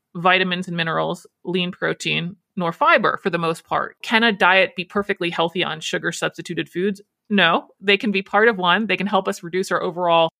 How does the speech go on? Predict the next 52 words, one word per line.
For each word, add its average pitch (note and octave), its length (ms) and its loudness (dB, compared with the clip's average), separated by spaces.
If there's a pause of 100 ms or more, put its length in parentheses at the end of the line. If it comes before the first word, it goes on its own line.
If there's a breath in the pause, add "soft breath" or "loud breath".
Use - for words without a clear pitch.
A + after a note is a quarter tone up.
(200)
calories, F#3 580 4
but - 140 -8
remember, F#3+ 380 0
we F3+ 100 -2
still F#3+ 220 -4
need G3 160 0
to - 60 -12
get F3 140 0
those E3 180 -2
macros G3 520 2
in F3+ 80 -2
the F3 80 -4
right F3 160 2
distribution. E3+ 540 -8
We D#3+ 100 -8
also E3+ 260 -2
still E3+ 240 -4
need D#3+ 200 -6
the D#3 60 -4
micros. E3 580 0
And E3+ 120 -12
so F#3+ 100 -2
this G#3+ 160 -4
is A3 100 -8
where, G3+ 180 2
again, F3+ 440 2 (440)
people G#3 240 -4
try G3 360 2
to A3 100 4
boil F#3+ 380 2
things F3 260 -4
down E3+ 280 2
to F3 80 -6
kinda E3 200 0
like D#3 160 0
yes F3 280 2
or F3+ 60 -6
no, E3+ 200 0
add E3 240 0
sugar D#3+ 280 -4
or D#3+ 60 -2
not. F#3 240 4
And D#3+ 80 -2
it's D#3+ 100 -6
like, E3 120 -6
okay, E3 140 -10
that's D#3+ 200 -4
one E3 240 -8
piece A3+ 220 -10
of A#3+ 40 -12
the C4+ 60 -2
puzzle. F3+ 460 2